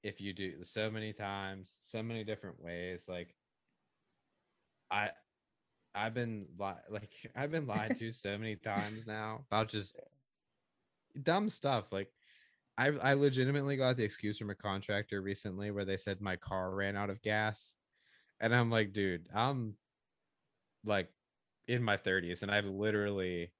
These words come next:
Speaker 1: never just, like, run a car out of," I mean, maybe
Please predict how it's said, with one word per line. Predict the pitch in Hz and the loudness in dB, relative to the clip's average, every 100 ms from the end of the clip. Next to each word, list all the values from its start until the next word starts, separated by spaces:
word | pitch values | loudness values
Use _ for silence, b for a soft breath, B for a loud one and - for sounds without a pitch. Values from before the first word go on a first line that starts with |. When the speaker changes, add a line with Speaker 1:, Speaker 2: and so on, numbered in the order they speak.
| _ _ _ _ _ _ _ _ _ _ - | _ _ _ _ _ _ _ _ _ _ -8
Speaker 1:
never | 104 107 107 101 98 | 4 4 6 2 2
just, | 101 95 104 | -2 -4 0
like, | 101 95 | 0 0
run | 90 104 110 107 | -2 2 2 2
a | - | -2
car | - 101 101 | -2 0 2
out | 95 | 0
of," | 90 _ _ _ _ _ _ _ _ - _ _ _ - | -4 _ _ _ _ _ _ _ _ -20 _ _ _ 2
I | |
mean, | 120 117 104 - _ _ _ _ _ _ _ | 6 6 4 -4 _ _ _ _ _ _ _
maybe | 127 147 190 190 180 170 143 | -6 2 4 6 4 2 -2